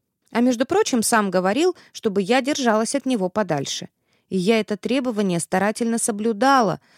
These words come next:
вот даже не глянула на драконий столик, когда шла мимо. Зато Рэндалл, как выяснилось, в мою сторону посматривал внимательно.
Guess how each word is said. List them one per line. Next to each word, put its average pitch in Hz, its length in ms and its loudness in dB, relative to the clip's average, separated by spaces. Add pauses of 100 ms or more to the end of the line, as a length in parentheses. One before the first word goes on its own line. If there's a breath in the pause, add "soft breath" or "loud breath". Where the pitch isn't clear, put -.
(200 soft breath)
вот 180 240 -4
даже 220 280 0
не 262 160 0
глянула 269 540 4
на 180 140 0
драконий 196 540 -2
столик, 277 420 -2
когда 180 300 -4
шла 226 260 -2
мимо. 208 420 -2 (560)
Зато 220 360 0
Рэндалл, 208 480 0
как 170 240 -6
выяснилось, 240 600 -2
в 220 40 -4
мою 220 180 0
сторону 214 460 -2
посматривал 151 760 -4
внимательно. 139 800 -6